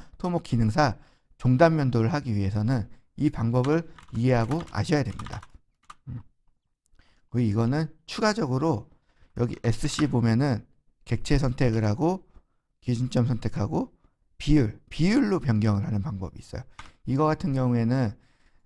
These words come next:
이렇게 내가 원본 도면 일 대 사십이라는 축척을 가진 도면이 있을 때 이 안에 비율이 다른 상세도를 추가할 때 사용하는 방법입니다.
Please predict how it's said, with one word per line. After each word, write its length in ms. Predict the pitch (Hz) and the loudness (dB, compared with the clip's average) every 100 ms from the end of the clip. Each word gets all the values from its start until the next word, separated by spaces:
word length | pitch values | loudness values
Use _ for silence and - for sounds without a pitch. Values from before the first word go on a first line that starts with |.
| _ _ _ - | _ _ _ -4
이렇게 400 | 107 - - 151 | -4 2 4 4
내가 500 | - 107 110 147 165 - | 2 2 2 0 -2 -10
원본 460 | - 113 123 135 135 | -4 0 2 2 0
도면 400 | 143 180 101 90 - | -2 -2 -4 -6 -8
일 180 | - 170 | -6 -4
대 100 | 175 | 0
사십이라는 680 | - 104 123 117 113 110 110 | 2 2 0 0 0 0 -2
축척을 440 | - - 156 151 | -6 -4 -2 -2
가진 320 | 104 101 143 160 - - - | -2 -4 -4 -6 -10 -20 -10
도면이 420 | - 117 139 131 | -2 2 2 0
있을 200 | 95 - | -2 -6
때 200 | - 131 - - - _ | -4 -4 -4 -12 -20 _
이 200 | 120 143 | -2 2
안에 360 | 110 104 131 104 - - - _ _ | 2 2 0 -2 -8 -20 -20 _ _
비율이 440 | - 135 151 165 151 | -6 2 4 4 4
다른 460 | 113 107 190 262 - _ - | 2 2 0 -4 -14 _ -8
상세도를 580 | 196 214 214 190 151 110 | -4 -2 0 0 0 -2
추가할 380 | - 139 113 | -6 -2 -2
때 380 | 98 127 120 - - - _ _ _ _ _ | -2 -2 -4 -4 -14 -20 _ _ _ _ _
사용하는 440 | - 175 170 147 104 | -2 0 2 0 -2
방법입니다. 720 | 104 95 92 101 - - | -2 -4 -6 -8 -12 -16